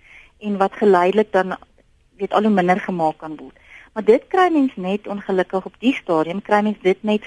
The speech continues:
vir middels wat met opiate verbind is. Vir alkohol is daar byvoorbeeld iets soos anti-booze wat mens kan gebruik, wat dan nou eintlik beteken die persoon raak verskriklik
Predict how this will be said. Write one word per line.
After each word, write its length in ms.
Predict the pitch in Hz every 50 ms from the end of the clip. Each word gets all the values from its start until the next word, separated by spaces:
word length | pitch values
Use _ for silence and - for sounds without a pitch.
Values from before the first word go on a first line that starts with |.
| - -
vir 180 | 208 196 196 - - - - - - -
middels 340 | 196 202 190 190 180 180 - - -
wat 180 | - 185 - -
met 160 | 196 190 -
opiate 640 | 185 185 - 190 175 151 151 156 - - 170 165 165
verbind 500 | - - 170 - - 143 147 147 - -
is. 160 | 240 285 - - _ _ _ _ _ _ _ _ _ _ _ _ _ _ _ _ _ _ -
Vir 80 | - -
alkohol 380 | 202 247 262 - - 269 262
is 100 | 240 -
daar 180 | - 240 226 220
byvoorbeeld 420 | 226 214 - 233 220 214 220 208
iets 180 | - 202 - -
soos 140 | - 202 -
anti-booze 720 | - 185 185 185 - 196 185 175 170 170 180 185 - -
wat 120 | 208 -
mens 160 | 208 202 202 -
kan 180 | - 202 196
gebruik, 640 | - - 196 185 185 185 196 233 277 320 - _ _ _ _ _ _
wat 120 | - 185 - _ _ _ _ _ _ _ _ _ _ _ _
dan 80 | - 185
nou 120 | 190 -
eintlik 260 | - 214 220 240 226
beteken 300 | - 220 - 220 208 202
die 120 | 202 202 -
persoon 260 | - - 220 208 202
raak 200 | 190 190 190 -
verskriklik 580 | - - - - - 208 208 208 - 196 -